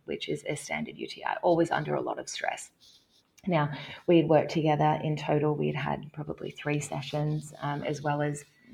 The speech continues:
probably some, some group work as well. And, um, confidentiality is a, a, a big thing, so I try to not give too much away about where my clients, but I do have permission to share this.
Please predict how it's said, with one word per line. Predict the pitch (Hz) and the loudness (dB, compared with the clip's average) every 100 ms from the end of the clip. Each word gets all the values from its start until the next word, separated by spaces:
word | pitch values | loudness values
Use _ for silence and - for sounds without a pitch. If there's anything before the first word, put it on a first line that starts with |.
| - | -16
probably | 151 151 147 143 | -10 -6 -4 -4
some, | - 151 151 - | -6 -6 -6 -8
some | - 151 | -6 -4
group | 147 160 160 156 - | -4 -2 -2 -2 -2
work | 156 156 - | 0 0 -2
as | 160 143 | -8 -6
well. | 156 151 196 - - - - - - - | -2 -2 -2 -8 -14 -20 -16 -14 -14 -4
And, | 185 175 175 170 | 2 4 4 2
um, | 175 165 160 165 - | 2 2 2 0 0
confidentiality | 180 156 151 - 147 143 143 143 | 0 0 0 -2 -2 -2 0 -2
is | 143 | -2
a, | 143 - 156 - - | -6 -4 -8 -8 -12
a, | |
a | |
big | 135 151 | -4 -4
thing, | - - 147 160 | -4 -6 -6 -6
so | - 151 | -8 -12
I | |
try | - 160 | -4 -2
to | 151 | 0
not | 147 - | -2 -6
give | 151 - | -10 -8
too | 170 | -4
much | 156 135 - | -2 -4 -6
away | 143 143 143 | -4 -2 -4
about | 143 - 156 | -6 -8 -4
where | 151 | 0
my | 151 | 0
clients, | 151 151 147 - | -2 -2 -2 -2
but | 160 | -2
I | 175 | 2
do | 196 | 4
have | 175 170 | 2 0
permission | 160 151 143 151 | -6 -6 -6 -10
to | 156 | -10
share | 147 147 143 | -8 -2 -2
this. | 143 156 | -2 -10